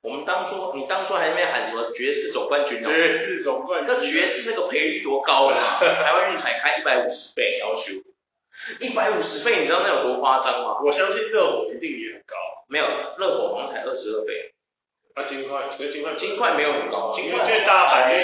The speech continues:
Speaker 1: 对，
Speaker 2: 就是，就是
Speaker 1: 金块好像才，才，好像才三四倍而已。
Speaker 2: 对啊。
Speaker 1: 对，就，就正常的赔率这样。对，对。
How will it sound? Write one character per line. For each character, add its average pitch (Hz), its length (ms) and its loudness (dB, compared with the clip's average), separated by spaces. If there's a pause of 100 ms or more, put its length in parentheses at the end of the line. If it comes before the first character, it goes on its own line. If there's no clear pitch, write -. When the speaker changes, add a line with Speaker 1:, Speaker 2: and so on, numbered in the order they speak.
(160)
Speaker 1:
对， 165 140 0
Speaker 2:
就 165 100 0
是， 160 220 -4
就 160 140 -12
是 160 80 -8
Speaker 1:
金 123 120 -6
块 120 100 0
好 135 240 2
像 127 220 0
才， 135 320 -4
才， 127 320 -4
好 127 120 -6
像 - 100 -12
才 123 200 -6
三 156 240 -4
四 160 220 -8
倍 127 260 -4
而 - 80 -8
已。 - 140 -14 (140)
Speaker 2:
对 107 100 -10
啊。 107 140 -8
Speaker 1:
对， - 160 -8 (160)
就， - 340 -6 (140)
就 190 160 -10
正 - 180 -2
常 - 240 -4
的 107 80 -6
赔 - 140 -6 (100)
率 - 180 -14
这 - 60 -20
样。 - 100 -20 (200)
对， - 260 -8 (640)
对。 - 260 -10